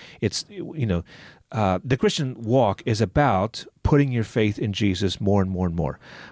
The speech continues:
But to just say it that way is not enough. Um,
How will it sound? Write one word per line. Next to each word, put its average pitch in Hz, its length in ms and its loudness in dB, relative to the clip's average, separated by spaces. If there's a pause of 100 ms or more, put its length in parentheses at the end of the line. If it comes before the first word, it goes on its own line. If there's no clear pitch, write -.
But 117 140 4
to 123 100 4
just 170 240 2
say 196 220 2
it 131 140 2
that 95 220 0
way 92 380 2 (200)
is 117 160 2
not 135 140 4
enough. 113 380 0 (520)
Um, 101 480 2